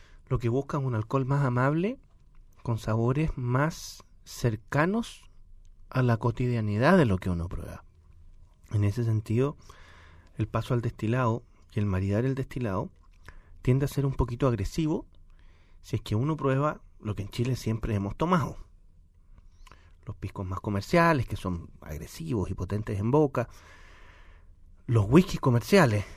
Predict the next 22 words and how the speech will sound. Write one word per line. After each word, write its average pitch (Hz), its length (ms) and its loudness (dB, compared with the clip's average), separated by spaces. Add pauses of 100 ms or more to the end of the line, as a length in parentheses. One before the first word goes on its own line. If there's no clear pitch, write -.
(260)
porque 117 280 -2
cuando 110 260 0
uno 139 180 0
se 151 140 -2
da 127 100 2
cuenta 143 320 0
que 120 100 0
las 107 140 0
marcas 120 320 0
que 131 120 -4
tomamos 123 400 0
habitualmente 127 760 0
pueden 147 380 2
ser 135 200 -2
bastante 120 360 -2
más 160 140 -2
gruesas 151 320 -2
que 139 120 -4
lo 131 100 0
que 123 80 -4
se 120 140 -6
toma, 135 840 -4